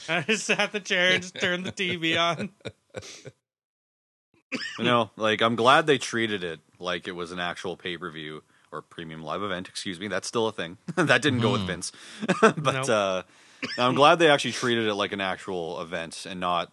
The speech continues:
Speaker 2: uh, like the Saudi Arabia events, which kinda seemed like glorified house shows.
Speaker 3: Right.
Speaker 2: So that, that was nice to see.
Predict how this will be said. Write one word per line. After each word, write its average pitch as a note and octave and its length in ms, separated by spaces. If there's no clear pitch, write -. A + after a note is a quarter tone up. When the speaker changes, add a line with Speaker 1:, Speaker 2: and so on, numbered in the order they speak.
Speaker 2:
uh, E2 380
like E2 180
the - 60
Saudi F2 320
Arabia E2+ 420
events, F#2+ 380
which E2+ 180
kinda F2 200
seemed E2 180
like D#2 100
glorified D#2+ 380
house D#2 200
shows. - 380
Speaker 3:
Right. F#2+ 160
Speaker 2:
So E2+ 320
that, G#2 200
that A2 120
was A2 160
nice F#2 220
to D#2 120
see. C#2 240